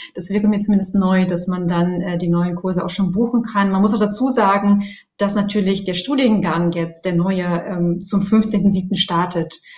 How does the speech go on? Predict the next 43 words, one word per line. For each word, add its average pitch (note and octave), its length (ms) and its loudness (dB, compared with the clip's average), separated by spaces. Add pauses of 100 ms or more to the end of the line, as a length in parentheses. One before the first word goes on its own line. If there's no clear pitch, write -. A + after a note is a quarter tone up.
(160)
Das - 200 -10
heißt, G3 460 0
Kurse, A3+ 400 6
die F3 100 2
beispielsweise F#3 760 0
dann F#3 120 2
im F#3 100 4
dritten - 260 2
Semester G3+ 440 6
vorgesehen G3 540 2
sind, G3 260 4
die F3+ 60 0
sind F#3+ 200 0
ja F3+ 60 -6
noch E3+ 160 -2
gar E3+ 140 -6
nicht E3+ 200 -6
da. E3 280 -8 (380)
Also F#3 220 -2
die F#3 480 -2
werden G3+ 320 4
dann F#3+ 360 0 (100)
just F#3+ 240 -4
in G3+ 120 -2
time G3+ 300 0
produziert. G3+ 580 -4
Das - 160 -10
heißt, F#3 420 -4
äh, F#3 140 -6
wenn F#3+ 300 2
jetzt F3+ 220 -4
zum F#3 140 -4
fünfzehnten G3 420 -2
siebten A#3+ 340 -2
das F#3 120 -2
erste F#3+ 260 -6
Semester G#3 360 -4
startet, G3 380 -6
dann F3+ 80 -4
startet F3+ 260 -4
das E3+ 120 -6
dritte G3+ 240 0
Semester F#3 600 0